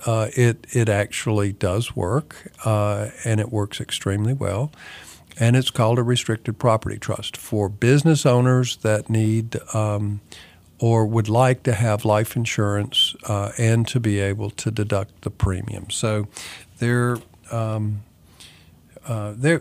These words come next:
there are some issues, uh, with it that people need to know. They need to go in with their eyes wide open in terms of understanding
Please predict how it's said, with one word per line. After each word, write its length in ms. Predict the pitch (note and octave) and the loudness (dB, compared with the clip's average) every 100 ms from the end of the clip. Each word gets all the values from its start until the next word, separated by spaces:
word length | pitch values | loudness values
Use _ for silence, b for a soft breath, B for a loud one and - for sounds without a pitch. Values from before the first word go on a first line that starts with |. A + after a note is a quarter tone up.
| - | 0
there 240 | D#3+ F3 | 2 6
are 200 | F3+ F#3+ | 6 6
some 560 | - - E3 D#3 C#3+ - | 2 2 4 4 0 0
issues, 840 | - D#3+ - D3 C#3 D3+ - - - - | 4 4 4 4 4 0 -4 -8 -8 -2
uh, 240 | C#3 B2+ B2 | 2 2 4
with 300 | B2+ B2+ - | 2 2 0
it 220 | E3+ - | -4 0
that 200 | C3+ - | 0 0
people 380 | - C3 A#2 A2+ | -4 -2 0 0
need 200 | A2+ A2+ | 0 0
to 100 | C3 | 0
know. 320 | A#2 A2+ B2+ | 2 2 2
They 180 | B2+ A2 | 0 0
need 220 | A2+ A2 | 0 -2
to 80 | A2 | -2
go 240 | A2 G#2+ | -2 0
in 300 | A2 A2 A#2+ | 0 0 0
with 280 | A2+ G#2+ - | 0 -2 -2
their 240 | A#2 A2 A#2+ | -2 0 2
eyes 380 | A2+ A2+ G2+ | 2 2 0
wide 280 | G#2+ G#2+ C3+ | 2 4 6
open 400 | C3+ A2+ D#3+ G3 - | 4 4 2 2 -2
in 240 | A#2 A2+ A2+ | 0 2 2
terms 400 | A#2+ A2+ A2+ - | 4 4 4 0
of 180 | G#2+ - | -4 0
understanding 1120 | A#2+ A#2+ A#2+ - - A2+ A2+ A2 A2 G#2+ | 0 2 0 -2 0 2 2 2 0 0